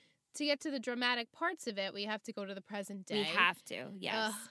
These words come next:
Speaker 1: yeah, and we have present day Lily. She's at the police station, much like that time she did get arrested, and she's there to go bail out Serena, and she's getting these death stares from Blair and Chuck and Nate.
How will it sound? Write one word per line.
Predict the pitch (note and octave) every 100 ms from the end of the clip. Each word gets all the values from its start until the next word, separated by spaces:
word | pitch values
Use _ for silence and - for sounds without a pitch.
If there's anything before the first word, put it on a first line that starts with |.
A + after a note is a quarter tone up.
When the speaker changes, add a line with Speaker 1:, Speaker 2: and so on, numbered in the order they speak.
| -
Speaker 1:
yeah, | G#3+ G3 F#3+ F3
and | G#3
we | G#3+
have | A3 A3+ G#3+ G#3+
present | - B3+ C#4 B3
day | A3+ G#3+
Lily. | G3+ G3+ G3+ G3 G3 G3+
She's | - A3 G#3 G3+ G3+
at | - G#3+
the | A3+
police | - A#3 A3 G#3+
station, | - G#3 G3+ A3+ G#3 G3+ G#3 G3+ - - -
much | A#3 C4+ -
like | C#4 B3+ -
that | G#3+ G#3+ G#3
time | - A3 G#3
she | G#3 A3+
did | G3+ G3
get | F#3+ F#3+
arrested, | F3+ F3+ - A3 C4 - - - - -
and | A3+ A3+
she's | A#3+ G#3
there | A3+ A3+
to | B3+
go | G#3+ G3+
bail | G3 F#3+
out | F#3+ F3+
Serena, | - B3 E4 F4 A#3+ A3+ A#3 - _ _ _ _ _ _
and | A#3+ A3 G#3+
she's | G#3 A3+
getting | A#3 A#3+ A#3+
these | A#3 A3 G3+
death | A3 G#3+ B3 - -
stares | - - A3 F#3 E3+ E3 E3+ G3+ - _
from | E3+ - F#3+
Blair | C4 C#4 C4 B3+ A#3+
and | F#3+ F#3+ G3
Chuck | C#4 B3 B3 -
and | G3+ G3
Nate. | G3+ G3+ G3